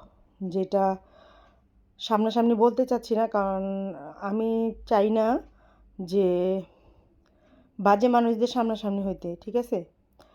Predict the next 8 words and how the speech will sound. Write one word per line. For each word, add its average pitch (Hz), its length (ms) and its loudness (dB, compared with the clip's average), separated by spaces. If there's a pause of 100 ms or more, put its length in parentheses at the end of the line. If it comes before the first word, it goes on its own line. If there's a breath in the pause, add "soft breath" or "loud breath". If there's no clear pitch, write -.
(400 soft breath)
So, 220 200 4
এই 220 140 6
কারণে 233 360 2
আমি 208 300 -2
কথা 208 220 -2
বলতে 196 340 -4
চাই 180 220 0
না, 165 160 -6